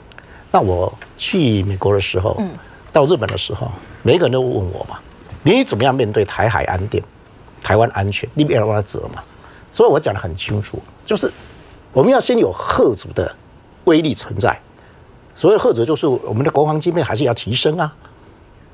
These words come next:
Speaker 1: 国防经费还是要提升啊，啊，然后自我防卫能力要加强嘛，那你自己才有本身去跟人家好好对话跟交流嘛。啊，对话是必然的，你不能都像民进党，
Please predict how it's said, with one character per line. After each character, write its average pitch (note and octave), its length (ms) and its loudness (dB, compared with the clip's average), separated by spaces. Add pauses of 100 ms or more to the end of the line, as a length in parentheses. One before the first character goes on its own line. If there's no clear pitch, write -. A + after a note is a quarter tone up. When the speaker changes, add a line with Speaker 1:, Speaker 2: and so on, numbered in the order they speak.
Speaker 1:
国 F3+ 120 4
防 B3 100 4
经 B3+ 80 -2
费 A3+ 80 0
还 E3 80 0
是 F#3 80 0
要 F#3+ 100 2
提 - 200 -6
升 D3+ 200 0
啊， D3+ 160 -6 (120)
啊， D3 120 0 (640)
然 C#3 140 2
后 G#3+ 240 2 (240)
自 - 120 -4
我 E3+ 100 2
防 C#3+ 140 2
卫 D#3+ 100 4
能 C3+ 160 -2
力 D#3 100 -2
要 C3 80 -2
加 C3+ 180 0
强 G#2+ 280 -4
嘛， A2 180 -2 (720)
那 A3+ 100 4
你 A#2+ 120 2
自 A#3+ 120 -4
己 F3+ 80 2
才 C#3+ 140 0
有 E3 100 4
本 F#2+ 240 -6
身 C3 220 0 (500)
去 G3 180 0
跟 F3+ 140 2
人 C#3+ 80 2
家 C3+ 80 4
好 C#3+ 160 0
好 F#2+ 120 0
对 A#2 200 0
话 A2 160 0
跟 G2 200 -4
交 G2 260 -2
流 - 220 -4
嘛。 - 180 -8 (180)
啊， - 80 2
对 D4+ 220 2
话 G#3 160 2
是 A3+ 100 -4
必 F#3+ 260 -2
然 F2+ 220 -4
的， E2 160 -4 (180)
你 D#3 140 0
不 - 160 2
能 F3+ 200 2
都 G#3+ 140 2 (100)
像 F3 220 2 (460)
民 C3+ 180 2
进 G#3 120 4
党， A2 200 -2